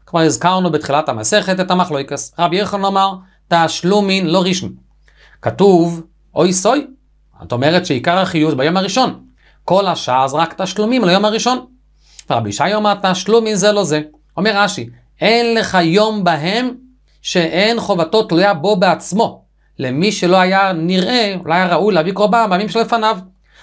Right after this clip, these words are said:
אז ביום ראשון שהוא נראה להביא הוא העיקר לדידי. למשל, ביום הראשון היה פטור, ביום השני הוא התחייב, ביום השני הוא עיקר חיובו. בימים שאחר כך הם תשלומים.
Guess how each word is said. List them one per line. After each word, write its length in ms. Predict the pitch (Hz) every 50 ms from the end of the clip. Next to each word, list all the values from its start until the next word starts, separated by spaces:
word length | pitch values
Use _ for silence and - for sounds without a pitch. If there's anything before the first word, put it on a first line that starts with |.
| _
אז 140 | - 208 202
ביום 340 | 190 196 214 233 247 240 226
ראשון 320 | 220 208 - 233 226 214
שהוא 160 | - - 196 185
נראה 220 | 180 185 196 196
להביא 440 | 185 175 165 165 156 185 185 175 - -
הוא 140 | 208 196
העיקר 560 | 180 165 156 156 156 - - 180 175 175 165 160
לדידי. 520 | 151 151 135 131 127 117 107 104 - - - _ _ _ _ -
למשל, 400 | 190 190 190 185 190 220 196 147 - - _ _ _ _ _
ביום 200 | - 180 214 208
הראשון 340 | 190 170 170 165 202 190 180
היה 120 | 175 175
פטור, 360 | 175 - 170 165 - 226 208 165
ביום 160 | 180 190 190
השני 200 | 180 185 190 190
הוא 60 | 190
התחייב, 300 | 185 185 - 190 196 185
ביום 160 | 175 190 202
השני 380 | 185 185 185 185 190 196 185 185 196
הוא 140 | 208 202
עיקר 320 | 190 180 180 180 175 170 160
חיובו. 540 | 160 175 165 151 131 110 101 107 127 - - _ _ _ _ _
בימים 320 | 107 107 107 123 170 190 175
שאחר 320 | - 135 131 - 196 208 208
כך 300 | 254 254 247 247 240 - - _ _ -
הם 160 | 277 277 240 -
תשלומים. 440 | 233 208 - 240 233 247 240 240